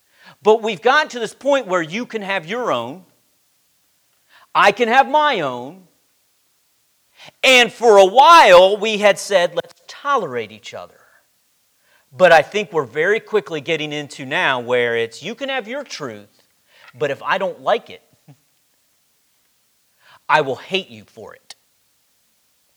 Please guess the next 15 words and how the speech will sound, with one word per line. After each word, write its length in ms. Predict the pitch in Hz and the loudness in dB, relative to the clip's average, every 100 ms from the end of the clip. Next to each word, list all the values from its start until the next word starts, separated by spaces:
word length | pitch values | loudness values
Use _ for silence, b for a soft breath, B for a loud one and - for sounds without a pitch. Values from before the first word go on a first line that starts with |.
| _ _ _ - | _ _ _ -12
And 180 | 147 147 | -8 -4
I 100 | 143 | -4
will 140 | 135 | -6
put 220 | - 196 | -12 -10
the 80 | 147 | -10
hate 260 | 165 170 147 | -10 -10 -6
back 220 | 139 143 | -6 -6
on 200 | 127 127 | -14 -12
you 340 | 151 120 110 _ _ _ | -14 -14 -18 _ _ _
that 160 | 139 123 | -16 -14
you 200 | 151 139 | -6 -4
are 100 | 127 | -4
intolerant 540 | 120 147 131 117 110 | -6 -10 -10 -10 -18
of 140 | 92 107 | -20 -20
me." 240 | 101 | -20